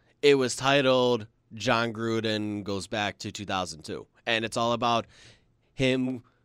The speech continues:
going in a time machine, going back to two thousand two, when that was the best time for football, according to him, pretty much. And then he, he's stuck there.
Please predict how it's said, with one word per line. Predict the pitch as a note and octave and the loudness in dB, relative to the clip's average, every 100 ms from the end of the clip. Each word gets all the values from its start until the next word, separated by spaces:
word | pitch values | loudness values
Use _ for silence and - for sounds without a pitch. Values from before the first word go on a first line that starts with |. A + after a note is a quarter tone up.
| _ _ _ _ - | _ _ _ _ -6
going | A#2 B2 | -2 0
in | B2 | 0
a | A#2+ | 0
time | B2+ A#2+ | 0 0
machine, | A2+ A#2+ A2+ A2 | -2 -4 -4 -4
going | G#2+ G#2+ | -4 -4
back | G#2 G2 | -6 -8
to | |
two | G#2+ G#2+ | -14 -6
thousand | G#2 F#2+ F#2+ | -6 -6 -10
two, | G2+ F2 F2 _ _ _ - | -8 -8 -12 _ _ _ -6
when | G#2+ G2+ G2 F#2 F2+ _ _ _ _ _ _ - | -2 -2 -4 -8 -12 _ _ _ _ _ _ -2
that | A#2 A2+ | 0 0
was | A2 G#2 F#2+ - - _ _ - | -2 -4 -6 -10 -14 _ _ -12
the | A#2+ | 0
best | A#2+ A2 - - | 2 2 0 -6
time | G#2+ G2+ F#2+ F2+ | -4 -4 -6 -10
for | - F2+ | -12 -12
football, | - F#2 B1 G1+ _ _ _ _ _ _ - | -10 -10 -10 -14 _ _ _ _ _ _ -18
according | F#2 G2 F2 E2 | -12 -8 -8 -10
to | D#2+ | -12
him, | E2+ A#1+ _ _ _ _ _ _ _ _ _ _ _ _ _ _ _ _ _ _ _ | -14 -18 _ _ _ _ _ _ _ _ _ _ _ _ _ _ _ _ _ _ _
pretty | - F2 | -12 -10
much. | E2 G#1+ - - - | -10 -12 -14 -14 -10
And | G#2 | -6
then | G#2 G2+ | -4 -6
he, | F#2+ G2 | -8 -10
he's | F#2+ A2 F#2 | -10 -10 -6
stuck | - G2 - | -4 -6 -8
there. | B1 B1+ | -14 -14